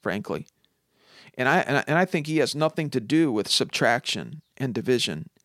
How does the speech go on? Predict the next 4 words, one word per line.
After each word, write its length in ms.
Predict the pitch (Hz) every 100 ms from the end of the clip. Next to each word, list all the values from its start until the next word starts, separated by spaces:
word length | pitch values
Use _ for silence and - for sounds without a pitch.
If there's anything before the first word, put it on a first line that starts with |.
| _ _ _
He's 200 | 190 175
into 220 | 165 147
multiplication, 1040 | 127 139 139 - 87 - 143 - 95 - - _ _ _ _
exponential, 1080 | - 160 - - 147 147 170 175 - 127 90